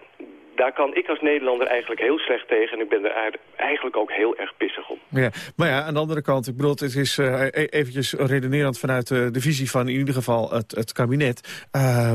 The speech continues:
Speaker 2: we willen daar best in investeren, maar we moeten ook zorgen... dat dat geld uiteindelijk goed, eh,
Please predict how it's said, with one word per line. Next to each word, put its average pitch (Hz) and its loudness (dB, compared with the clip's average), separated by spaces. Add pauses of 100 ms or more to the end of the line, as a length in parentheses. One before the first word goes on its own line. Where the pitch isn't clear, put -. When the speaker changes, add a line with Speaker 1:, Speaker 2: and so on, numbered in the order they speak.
(120)
Speaker 2:
we 139 4
willen 156 2
daar 135 0
best 143 -2
in 143 -4
investeren, 127 0
maar 135 2
we 135 0
moeten 127 -2
ook 170 0
zorgen... 117 0
dat 110 0
dat 110 -4
geld 117 0
uiteindelijk 110 -2
goed, - -2
eh, 131 2